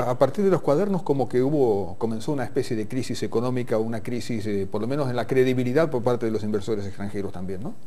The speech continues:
Speaker 1: Bueno, ahí hay dos problemas. En general, los inversores extranjeros recibieron muy bien la noticia de la rectificación de la Corte, es decir, que Cristina vaya a juicio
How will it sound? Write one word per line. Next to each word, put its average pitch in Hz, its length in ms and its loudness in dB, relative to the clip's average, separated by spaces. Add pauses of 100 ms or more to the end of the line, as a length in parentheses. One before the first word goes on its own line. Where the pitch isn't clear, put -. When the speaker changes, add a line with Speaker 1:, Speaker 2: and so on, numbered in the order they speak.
(460)
Speaker 1:
Bueno, 120 240 0
ahí 170 140 6
hay 220 100 8
dos 151 180 10
problemas. 98 460 0 (260)
En - 120 2
general, 180 360 4
los 254 180 4
inversores 151 520 6
extranjeros 139 540 4
recibieron 131 480 4
muy 175 200 4
bien 180 160 4
la 160 60 0
noticia 147 420 2
de 147 100 6
la 117 100 2
rectificación 113 680 -2
de 113 100 2
la 104 100 -2
Corte, 98 300 -2
es 110 60 -2
decir, 110 160 -4
que 113 120 -4
Cristina 131 340 -2
vaya 120 220 -2
a - 20 -6
juicio - 320 -6